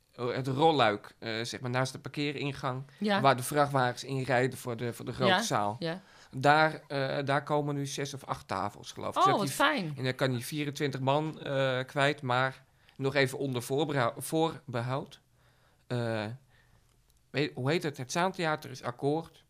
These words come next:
Speaker 1: Alleen de gemeente, eh, zou, zou die, hij heeft, of deze, hij heeft deze week, eh, of vorige week, wanneer jullie het, dit horen,
Speaker 2: Mhm.
Speaker 1: heeft hij, eh,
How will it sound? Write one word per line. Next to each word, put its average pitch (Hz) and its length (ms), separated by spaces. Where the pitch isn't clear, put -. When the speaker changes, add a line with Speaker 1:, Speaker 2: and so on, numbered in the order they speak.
Speaker 1:
Alleen 123 580
de 120 160
gemeente, 120 760
eh, 104 400
zou, 120 300
zou 117 220
die, 113 240
hij 117 140
heeft, - 340
of - 100
deze, 127 380
hij 107 160
heeft 117 200
deze 117 280
week, 110 360
eh, 95 140
of 127 180
vorige 131 440
week, 110 240
wanneer 113 220
jullie 107 220
het, 104 200
dit 107 180
horen, 104 380
Speaker 2:
Mhm. 170 120
Speaker 1:
heeft 120 300
hij, 98 360
eh, 90 160